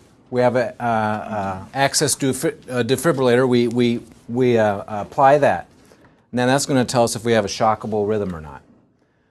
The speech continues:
Okay, we're gonna go into this in more detail in terms of what we do in, in these situations. First, we're gonna talk about, a little bit about oxygen, although I don't dispense much oxygen from the, uh, pharmacy,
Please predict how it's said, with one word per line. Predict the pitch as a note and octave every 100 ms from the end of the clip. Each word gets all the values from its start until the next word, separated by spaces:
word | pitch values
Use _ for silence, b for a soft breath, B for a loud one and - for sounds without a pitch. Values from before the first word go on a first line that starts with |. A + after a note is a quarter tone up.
| _
Okay, | A#2 A2
we're | G2+
gonna | G#2+ A#2+
go | A#2 B2+
into | A#2+
this | A#2 A#2 A2+
in |
more | A2 G#2
detail | G#2 G#2 A2 G2
in | F#2+ F2
terms | A2+ G2
of | F#2+
what | G#2 F#2+
we | G2
do | F2 G2 F#2
in, | F#2
in | F#2+ F#2+ F#2
these | E2+
situations. | - G2 F#2 F2+ E2+ D#2+ - b b b
First, | F3 G3
we're | B3
gonna | G3
talk | F3 F3 F3
about, | C3+ C3 B2+
a | B2+
little | D#3 D3+
bit | C#3+
about | B2+ A#2+ A2
oxygen, | A2 A2 - F2 F#2+
although | G2 G2+
I |
don't | G2+ A2
dispense | - - A2 G2+
much | G#2+ G2
oxygen | G#2 G2+ - F2+ F#2+
from | - F#2+
the, | F#2 F2
uh, |
pharmacy, | E2+ D#3+ F3+ F#2+ - G2+